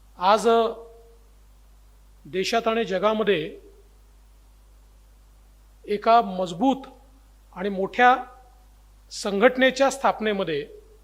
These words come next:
त्याचं रोपटं लावण्यामध्ये त्यांनी जे कार्य केलं आणि त्यानंतर असंख्य कार्यकर्ता ते घडवत गेले.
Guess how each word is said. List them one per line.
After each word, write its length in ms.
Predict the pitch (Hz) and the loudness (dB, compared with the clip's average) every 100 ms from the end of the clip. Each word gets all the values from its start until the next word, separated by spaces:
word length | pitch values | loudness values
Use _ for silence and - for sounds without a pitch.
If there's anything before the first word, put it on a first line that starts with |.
| - _ _ _ _ _ _ _ _ 202 | -20 _ _ _ _ _ _ _ _ -10
त्याचं 280 | 185 269 | -2 2
रोपटं 320 | 262 233 254 226 | 4 2 2 4
लावण्यामध्ये 560 | 208 214 202 202 214 240 - - - - - - - - - - _ _ _ - - - - - - | 4 2 -2 0 -2 -2 -12 -20 -20 -20 -20 -20 -20 -20 -20 -20 _ _ _ -20 -20 -20 -20 -20 -10
त्यांनी 240 | 202 196 202 | -6 -4 0
जे 140 | 214 | 0
कार्य 300 | 214 185 214 | 4 4 4
केलं 380 | 220 196 196 147 - - - - - _ - _ _ _ - - | 2 0 0 -2 -8 -20 -20 -20 -20 _ -20 _ _ _ -16 -4
आणि 120 | 233 | -2
त्यानंतर 600 | - 233 262 247 285 302 - - - - - - - _ - | 4 6 4 4 4 4 0 -12 -20 -20 -20 -20 -20 _ -6
असंख्य 480 | - 285 294 294 | 0 0 2 2
कार्यकर्ता 640 | 302 247 240 262 262 262 277 | 6 6 6 4 0 0 -2
ते 120 | 302 | -2
घडवत 440 | - - 262 294 190 | -4 4 8 8 4
गेले. 260 | 160 - | -8 -10